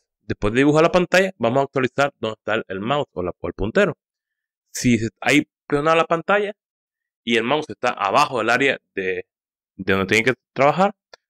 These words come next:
lo que vamos a hacer es un mapeo de la posición actual X, Y del mouse a nuestros valores de menos cien a cien. Lo hacemos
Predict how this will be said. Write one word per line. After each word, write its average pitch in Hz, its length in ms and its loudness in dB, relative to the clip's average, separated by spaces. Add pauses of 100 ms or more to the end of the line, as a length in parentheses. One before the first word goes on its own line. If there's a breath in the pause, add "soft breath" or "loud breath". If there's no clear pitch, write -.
lo 110 100 -2
que 127 60 0
vamos 139 100 0
a 139 40 -10
hacer 151 100 0
es 160 60 2
un 156 60 -2
mapeo 151 480 2
de 107 140 0
la 107 80 2
posición 113 480 0 (100)
actual 123 440 0 (200)
X, 113 220 0
Y 127 220 -2
del 147 280 2
mouse 190 240 -2 (560)
a 110 100 2
nuestros 117 240 -4
valores 123 420 4
de 101 140 2
menos 98 300 -6
cien 139 240 0
a - 80 -8
cien. 104 260 -2 (840)
Lo - 80 -2
hacemos 110 340 0